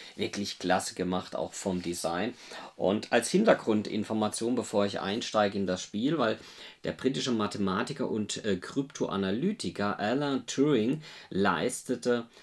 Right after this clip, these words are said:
einen wichtigen Beitrag zur Entwicklung von Computern. Und ihr könnt hier einen Prototyp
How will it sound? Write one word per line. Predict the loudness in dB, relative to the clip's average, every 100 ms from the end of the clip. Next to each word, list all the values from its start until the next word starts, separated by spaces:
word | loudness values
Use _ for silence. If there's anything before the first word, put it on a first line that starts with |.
| -20 -12 -2
einen | 0 2 2
wichtigen | 0 -2 -4 0
Beitrag | 2 2 2 0 -2 -2
zur | -4
Entwicklung | -2 -4 -4 -4
von | -4 -4
Computern. | -2 -2 2 2 4 2 0 -8 _ _
Und | -10 -8 -10 -12
ihr | -6 0 0
könnt | 0 -2 -2
hier | -4 -4
einen | -4 -4 -6
Prototyp | -12 -10 -6 -4 -4 -4 -4 -4